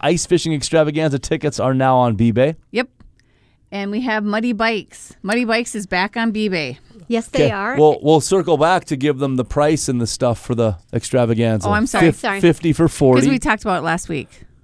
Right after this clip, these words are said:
Speaker 3: Go ahead.
Speaker 2: You
Speaker 1: Okay.
Speaker 2: weren't here.
Speaker 1: Sorry.
Speaker 3: Go ahead. You
Speaker 1: Go ahead.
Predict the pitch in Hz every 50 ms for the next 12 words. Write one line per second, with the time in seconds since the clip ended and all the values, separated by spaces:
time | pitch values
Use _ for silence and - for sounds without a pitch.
0 | - - _ _ - - 247 - - 247 254 240 _ _ _ _ _ - 196 196
1 | 220 247 269 339 320 311 262 262 262 - - - - 135 127 127 127 131 123 110
2 | _ _ _ - _ _ _ _ _ - 240 269 233 - - 311 302 - - 240
3 | 220 208 143 147 143 135